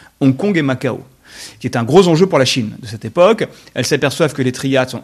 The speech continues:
extrêmement puissantes, et donc elles comprennent qu'elles n'ont pas intérêt à les avoir contre elles, et donc là elles opèrent un pacte qui est en gros, euh, vous n'empêchez pas la rétrocession, vous nous posez pas de problème, et en contrepartie, vous avez le droit d'investir en Chine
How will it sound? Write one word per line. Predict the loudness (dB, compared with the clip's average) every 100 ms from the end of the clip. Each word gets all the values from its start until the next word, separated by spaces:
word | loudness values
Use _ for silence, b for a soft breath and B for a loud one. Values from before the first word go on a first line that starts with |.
| -4
extrêmement | -4 -4 -2 -2 -2 -4
puissantes, | -8 -4 -2 -2 -4 -8 -12 B B B -2
et |
donc | 0 2
elles | 2
comprennent | 0 2 4 4
qu'elles | 2 -2
n'ont | -2 0
pas | 0
intérêt | 2 2 2
à |
les | 2 0
avoir | 0 0 -2
contre | -8 -6 -2
elles, | -2 -2 B B
et | -2
donc | -2 4
là | 4
elles | 4 0
opèrent | 0 -2 -2
un |
pacte | -2 -2 -2 -8 -14 -10
qui | -6 2 6
est | 8
en | 6
gros, | 4 6 8 8 8
euh, | 4
vous | 0 0
n'empêchez | 0 0 0 0
pas | 2 4
la | 4
rétrocession, | 0 -4 -4 -4 -2 -4 -6
vous | 0 2
nous | 4
posez | 2 2
pas | 2
de | 2
problème, | 2 4 6 6
et |
en | 4 4
contrepartie, | 2 0 2 2 2 -4 -4 -8 B -2
vous | 4
avez | 6 6
le |
droit | 6 4
d'investir | 4 6 6 4 -2 -4 0 -2 -2 -6 -10
en | -8
Chine | -2 2 2